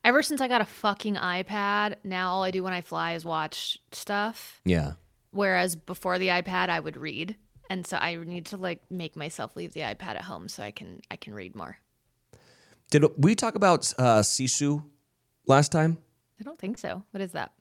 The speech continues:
Speaker 2: We watched this movie called Sisu. It's very much like a Tarantino film.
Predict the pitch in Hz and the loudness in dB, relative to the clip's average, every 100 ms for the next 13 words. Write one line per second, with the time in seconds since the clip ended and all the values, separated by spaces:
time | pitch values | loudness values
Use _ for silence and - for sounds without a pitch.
0 | - 127 120 120 151 127 123 127 120 92 | 4 8 10 8 6 2 4 6 6 4
1 | - 104 101 156 170 - - - 113 175 | 2 -2 0 2 2 0 -2 -2 2 4
2 | 233 202 135 107 - 135 104 85 - 90 | 4 4 4 0 2 4 4 4 -2 2
3 | 92 113 139 - 147 156 170 | 6 8 8 6 8 8 4